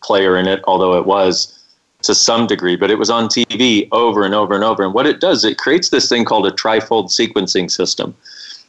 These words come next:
A trifold sequencing system is something that we found a long time ago that actually is one of the prime determinants of what creates post-traumatic stress disorder.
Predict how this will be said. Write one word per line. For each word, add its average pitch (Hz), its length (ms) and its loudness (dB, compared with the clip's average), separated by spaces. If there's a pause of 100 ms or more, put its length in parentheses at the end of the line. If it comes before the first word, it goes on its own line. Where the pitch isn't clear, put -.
(120)
A 113 60 0
trifold 143 480 0
sequencing 131 380 0
system 104 380 -2
is 98 100 0
something 113 340 0
that 104 100 0
we 104 100 0
found 101 240 -2
a 98 40 2
long 98 340 2
time 117 240 0
ago 95 360 2 (280)
that 113 120 0
actually 113 300 2
is 101 100 0
one 113 160 0
of 107 60 -2
the 107 100 0
prime 120 360 -2
determinants 107 600 0
of 98 100 0
what 101 200 2
creates 101 260 0
post-traumatic 101 680 -2
stress 107 380 0
disorder. 90 540 0